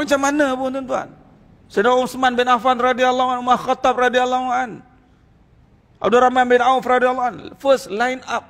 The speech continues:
first line up ni, tuan-tuan. Orang yang paling sibuk kalau ada kat zaman kita sekarang. Jaga aset bukannya ratus-ratus juta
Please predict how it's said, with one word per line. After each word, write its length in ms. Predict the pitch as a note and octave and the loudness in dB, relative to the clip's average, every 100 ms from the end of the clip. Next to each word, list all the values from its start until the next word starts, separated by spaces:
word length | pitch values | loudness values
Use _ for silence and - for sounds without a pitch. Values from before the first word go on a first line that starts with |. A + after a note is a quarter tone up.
| - | -20
first 480 | - C#4+ D#4 D4+ G#3+ | -8 -4 -4 -6 -6
line 320 | C4 C4+ C4+ C#4 | -4 -4 -4 0
up 240 | C#4 - | 0 -2
ni, 80 | C#4 | -8
tuan-tuan. 480 | C4 A#3+ B3 - - _ _ _ _ _ _ _ _ _ _ _ - | -8 -6 -8 -8 -20 _ _ _ _ _ _ _ _ _ _ _ 0
Orang 320 | F3+ G#3+ G#3 | 2 4 2
yang 160 | G3+ | 0
paling 320 | - G#3 G3+ F#3 | 0 0 0 -6
sibuk 640 | - A#3+ B3 C4 B3 A3+ | -6 -4 -2 0 -2 0
kalau 160 | G3 F3+ | 0 0
ada 80 | |
kat 160 | E3+ E3 | 2 0
zaman 240 | F3 E3 | 0 -2
kita 240 | E3 C#3 C#3+ | -4 -6 -6
sekarang. 280 | - A#2 - _ _ _ _ _ - _ _ _ - - - - _ - - _ _ - _ _ _ _ _ _ _ _ _ - | -8 -12 -12 _ _ _ _ _ -20 _ _ _ -20 -20 -20 -20 _ -20 -20 _ _ -20 _ _ _ _ _ _ _ _ _ -8
Jaga 400 | E3+ F3 G3 G#3+ F3 | 2 4 4 4 4
aset 400 | G#3 - A#3+ F#3+ | 2 4 2 2
bukannya 480 | G3 A3 G#3 G3+ G3 F#3 E3+ D#3 - - - - | 0 2 4 4 4 4 2 0 -4 -18 -8 2
ratus-ratus 580 | F3 F3 G#3 G3+ G#3 | 2 4 4 6 4
juta 460 | G#3 A#3+ B3+ A3+ | 0 0 2 0